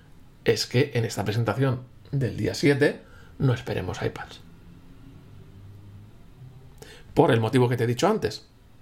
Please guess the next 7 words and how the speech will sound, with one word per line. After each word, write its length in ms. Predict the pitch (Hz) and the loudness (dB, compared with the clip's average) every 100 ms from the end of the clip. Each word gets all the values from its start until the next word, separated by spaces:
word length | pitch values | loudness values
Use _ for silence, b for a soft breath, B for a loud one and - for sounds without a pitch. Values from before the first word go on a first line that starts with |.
| - | -2
de 100 | 120 | -2
que 320 | 113 110 - - - - | 0 -2 -4 -10 -20 0
eclipsaría 720 | 117 123 107 - 117 135 120 | 0 2 -2 0 2 2 2
o 100 | 113 | -2
taparía 480 | 107 - - 113 110 | -4 -2 0 2 0
al 160 | - 110 | 0 0
iPhone. 360 | 165 196 269 | 0 -2 -6